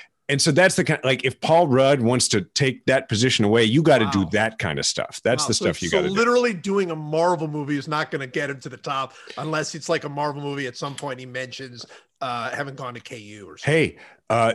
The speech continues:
Speaker 1: there's a Marvel character, what's his name? Star-Lord Peter Quill, who's supposedly from Missouri. Like, that's
Speaker 2: That's
Speaker 1: about
Speaker 2: right.
Speaker 1: as close as a shout out of we've gotten in the M C U. And honestly, you know, I,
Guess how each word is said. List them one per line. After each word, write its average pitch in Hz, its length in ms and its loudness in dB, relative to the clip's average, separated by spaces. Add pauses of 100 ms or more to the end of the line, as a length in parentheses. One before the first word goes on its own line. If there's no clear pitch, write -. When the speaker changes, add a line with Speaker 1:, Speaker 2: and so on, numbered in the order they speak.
(140)
Speaker 1:
there's 127 400 2
a 143 80 4
Marvel 135 400 4
character, 160 380 2
what's 123 180 2
his 131 160 2
name? 110 180 4
Star-Lord 135 640 4
Peter 139 220 4
Quill, 151 360 6
who's 127 200 2
supposedly 123 460 2
from 123 260 0
Missouri. 113 520 4
Like, 98 220 2
that's 120 200 4
Speaker 2:
That's 165 100 2
Speaker 1:
about 143 120 6
Speaker 2:
right. 123 60 4
Speaker 1:
as 107 120 2
close 131 420 2
as 110 140 4
a 101 60 2
shout 120 320 2
out 110 140 2
of 92 120 0
we've 110 260 2
gotten 117 320 0
in 92 80 -6
the 95 140 -2
M 107 100 0
C - 200 0
U. 95 360 2 (400)
And 110 140 0
honestly, 127 640 2 (220)
you 127 180 0
know, 117 320 0 (540)
I, 117 220 2